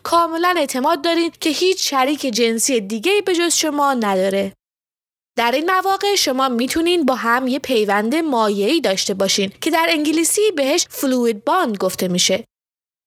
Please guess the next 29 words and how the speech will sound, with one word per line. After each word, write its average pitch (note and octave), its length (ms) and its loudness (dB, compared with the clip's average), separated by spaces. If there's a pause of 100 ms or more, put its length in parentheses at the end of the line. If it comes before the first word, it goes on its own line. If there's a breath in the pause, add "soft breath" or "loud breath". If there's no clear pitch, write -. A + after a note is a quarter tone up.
(180)
پیوند G#4+ 420 0 (100)
مایعی G4+ 500 2
یعنی C#4+ 240 0
اینکه D#4+ 220 -2
شما C#4 240 0
از C4+ 160 2
هیچ D#4 300 -2
نوع D#4+ 100 -2
لوازم A3+ 520 0
پیشگیری A3 480 -2
از A3 200 0
انتقال A3+ 560 0
بیماری‌های G#3+ 600 0
آمیزشی G#3+ 640 0
استفاده A#3+ 560 0
نمی‌کنین، G3+ 600 0
چون F4 400 -2
نگران A3 400 0
انتقال A3+ 540 0
بیماری A#3 440 0
از A#3 160 0
طریق A#3+ 340 0
تماس A#3+ 480 0
با B3 260 0
مایعات C#4+ 540 0
بدن A3+ 340 0
شریک A3 340 0
جنسیتون A#3+ 720 0
نیستین. G#3 500 -2